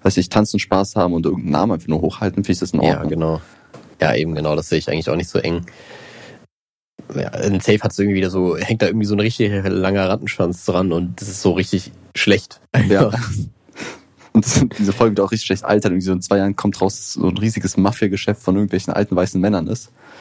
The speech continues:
Speaker 2: Ja, oder du unterstützt halt irgendwelche Warlords im Kongo oder
Speaker 1: Ja,
Speaker 2: so, dann
Speaker 1: genau.
Speaker 2: ist so richtig scheiße.
Speaker 1: Und, oder die, die Kamera schwenkt mit einmal irgendwie so ein bisschen um, mit einmal sieht man, dass so Greenscreen einfach ist und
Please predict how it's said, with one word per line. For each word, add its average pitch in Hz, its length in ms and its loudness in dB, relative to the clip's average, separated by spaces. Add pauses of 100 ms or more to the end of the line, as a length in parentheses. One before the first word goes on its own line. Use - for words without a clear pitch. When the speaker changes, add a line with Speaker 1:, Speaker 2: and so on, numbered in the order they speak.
(200)
Speaker 2:
Ja, 87 140 2
oder 98 140 0
du 92 100 0
unterstützt 98 400 -2
halt 101 80 2
irgendwelche 98 440 0
Warlords 92 600 0
im 87 120 0
Kongo 98 360 0
oder 90 160 0
Speaker 1:
Ja, 104 140 6
Speaker 2:
so, 107 40 4
dann - 80 0
Speaker 1:
genau. 135 160 2
Speaker 2:
ist 120 60 -2
so 107 40 -2
richtig 104 280 -4
scheiße. 110 500 0 (920)
Speaker 1:
Und, 95 120 2
oder 98 220 4
die, 90 360 -2
die - 140 -2
Kamera 104 380 0
schwenkt - 320 2
mit 98 120 -6
einmal 101 260 2
irgendwie 98 140 -4
so - 100 -14
ein - 20 -4
bisschen - 260 0
um, 107 120 2
mit 101 100 -2
einmal 95 160 0
sieht - 180 -8
man, 104 80 2
dass 92 140 -4
so 92 100 2
Greenscreen 98 640 0
einfach 95 400 -2
ist - 280 0
und 80 300 0